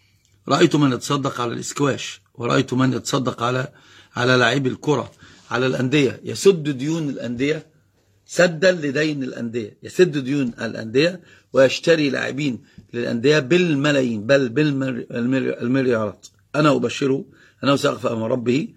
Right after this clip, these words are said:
وإن الله سيحاسبه على الفلس، على الفلس، عداً، عداً على الفلس، سيحاسب على الفلس. بأن الله جل في علاه أعطاه والأمة الإسلامية في أعواز، وكان الأمر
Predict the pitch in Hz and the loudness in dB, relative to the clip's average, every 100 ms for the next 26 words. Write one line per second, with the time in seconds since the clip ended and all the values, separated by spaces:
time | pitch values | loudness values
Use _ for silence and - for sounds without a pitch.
0 | _ _ - 131 131 123 120 110 - 104 | _ _ -2 2 2 2 2 0 -4 -4
1 | 107 - 135 123 127 120 104 117 - - | -4 -2 -2 0 -2 -4 -4 -6 -6 -10
2 | - _ _ _ _ _ _ _ _ _ | -12 _ _ _ _ _ _ _ _ _
3 | _ - - - 120 - 160 131 - - | _ -20 -18 -8 -6 2 4 4 0 -10
4 | - - _ _ _ _ _ - 113 156 | -18 -20 _ _ _ _ _ 0 2 2
5 | 120 123 107 101 120 151 117 170 214 254 | 0 -6 -6 -8 -2 -2 0 0 0 -2
6 | 220 _ _ _ - 117 117 107 147 117 | -8 _ _ _ -8 -6 -6 -6 -6 -6
7 | - - - - - - 127 113 - 135 | -8 -16 -16 -18 -20 -14 -12 -6 -4 0
8 | 131 117 120 120 110 151 127 - - - | 0 0 -2 -2 0 0 0 -4 -12 -14
9 | _ _ _ _ _ _ 113 135 139 117 | _ _ _ _ _ _ -2 4 6 6
10 | 120 120 120 135 143 107 - 175 180 135 | -2 -4 -2 0 0 -2 2 4 4 0
11 | 135 131 - 131 123 127 107 107 175 185 | -4 -6 -8 -4 -4 -4 -4 -2 -2 -4
12 | 147 - _ - - - - 113 156 147 | -12 -20 _ -20 -20 -20 -8 0 2 2
13 | 135 147 139 131 131 127 | 0 -2 -2 -2 -2 -6